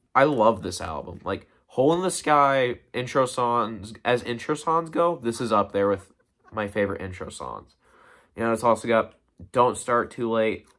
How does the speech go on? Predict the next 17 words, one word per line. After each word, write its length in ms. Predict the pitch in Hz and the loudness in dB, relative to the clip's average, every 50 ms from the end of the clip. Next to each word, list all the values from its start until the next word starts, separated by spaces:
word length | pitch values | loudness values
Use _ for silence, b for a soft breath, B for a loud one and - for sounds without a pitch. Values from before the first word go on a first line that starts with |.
| _ _ | _ _
Symptom 440 | - - - - 151 143 135 143 143 | -14 -10 -4 0 0 0 2 2 2
of 140 | 135 131 120 | 2 2 0
the 120 | 123 127 | 0 -2
Universe, 540 | 117 117 120 120 117 120 117 120 117 110 - 113 | -2 -2 -2 -2 -2 -2 0 2 0 0 0 -4
of 80 | 104 | -6
course, 260 | - - 110 101 98 | -2 0 0 0 0
Megalomania, 840 | 110 113 117 123 120 123 120 113 107 110 107 107 104 104 104 104 110 - _ - | -2 -2 0 0 2 2 0 0 0 -2 -4 -4 -2 -2 -4 -4 -4 -8 _ -4
Thrill 240 | 123 120 120 117 | 0 2 2 2
of 100 | 117 110 | 2 0
It 80 | 113 110 | 0 0
All, 220 | 110 110 107 101 | 2 2 2 2
Supersizer, 720 | 107 - - 120 113 - 113 110 - 113 107 107 107 98 101 b b b b b b b b b b b b b b b _ - | 0 -4 -8 -8 -8 -6 -8 -6 -2 -2 -2 -2 -2 -6 -10 b b b b b b b b b b b b b b b _ 0
I'm 160 | 113 123 127 | 2 2 4
Not 200 | 131 127 117 - | 4 2 2 2
Going 280 | 127 117 113 117 117 | -2 -2 -2 -2 -2
Insane, 520 | 117 110 101 - - 117 113 110 110 98 - - | -4 -6 -8 -8 -6 -6 -6 -6 -6 -8 -10 -12
Radio, 880 | 78 87 95 101 110 113 113 117 113 113 113 113 110 110 110 107 104 | -8 -2 -2 0 0 0 -2 -2 -2 -2 0 0 0 -2 -2 -6 -8